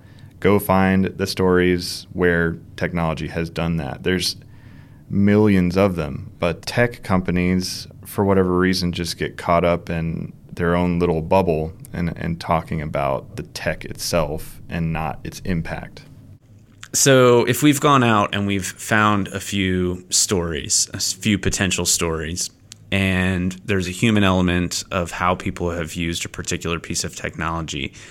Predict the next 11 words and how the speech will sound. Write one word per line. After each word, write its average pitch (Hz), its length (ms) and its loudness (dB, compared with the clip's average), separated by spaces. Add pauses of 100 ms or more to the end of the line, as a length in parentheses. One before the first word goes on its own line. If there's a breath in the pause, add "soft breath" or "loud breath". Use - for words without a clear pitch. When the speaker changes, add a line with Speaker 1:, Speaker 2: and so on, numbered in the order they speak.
(240 loud breath)
Speaker 2:
how 120 340 2
do - 180 -2
you, 98 340 2
do 101 180 -2
you 92 180 4
begin 92 340 2
to 92 140 -2
develop 90 500 0
that 92 180 2
idea 85 760 -2 (180)
and 82 580 -6